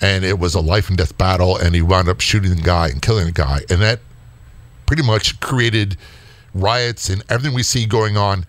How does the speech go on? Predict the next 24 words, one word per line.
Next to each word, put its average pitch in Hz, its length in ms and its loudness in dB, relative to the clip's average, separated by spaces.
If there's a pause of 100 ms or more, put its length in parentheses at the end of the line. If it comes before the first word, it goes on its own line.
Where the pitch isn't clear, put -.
(140)
now. 95 440 -2
And 101 140 -2
he 110 60 0
barely 143 420 0
survived 98 840 0 (520)
legally, 87 640 -2 (580)
and 104 160 0
thank 120 200 0
goodness 113 320 0
he 90 120 0
did, 82 440 0 (560)
uh, - 180 -8
because 104 640 0 (100)
it's, - 480 -2 (520)
it's 113 100 0
just 175 220 -2
horrific 127 300 -2
to 71 60 -8
see 110 200 -2
these 90 260 -2
things 87 320 0
happen, 76 460 -2
and 82 180 0
it, 85 140 0